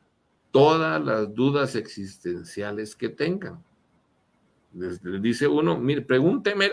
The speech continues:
hasta lo que le parezca tonto", ¿sí? Porque ninguna pregunta es tonta. Siempre y cuando se resolvamos una duda y me dé tranquilidad, va a ser importante cualquier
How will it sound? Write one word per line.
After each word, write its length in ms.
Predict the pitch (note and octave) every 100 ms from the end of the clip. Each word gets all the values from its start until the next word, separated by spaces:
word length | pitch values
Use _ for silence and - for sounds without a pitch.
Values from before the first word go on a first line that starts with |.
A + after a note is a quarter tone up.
| -
hasta 440 | A2+ A#2 - A2+
lo 260 | A2+ A2 -
que 140 | G#2+
le 140 | G2+ F#2+
parezca 540 | G2 B2 A#2+ - B2+
tonto", 420 | D3+ G#2+ E2+ - _ _ _ _ _ _
¿sí? 340 | C3+ E3 E3+ - _ -
Porque 260 | A2 - A2
ninguna 640 | A2 G#2 G2 C#3 D#3 C3+
pregunta 500 | G#2+ G#2 B2 B2 A#2
es 160 | A#2+ -
tonta. 400 | F#3 C3+ - - _ _ _ _ _ _
Siempre 460 | - C3+ E3 D3+ C3+
y 20 |
cuando 380 | B2+ C3+ A#2 G2+
se 180 | - F#2+
resolvamos 640 | F#2 - F#2 A#2+ E3 D3
una 160 | D#3+ D#3
duda 220 | D#3 B2+
y 40 | G#2+
me 160 | G2
dé 160 | F#2+ C#3+
tranquilidad, 880 | D#3 D3+ C#3 C3+ E3 D#3+ A#2+ C3+ C3+ - _ _ _ -
va 200 | A2 A#2+
a 60 |
ser 240 | - C3+ C#3
importante 760 | B2 - - - C3 C#3 C3+
cualquier 880 | - A2+ G2 G#2 - C3 D3+ G#3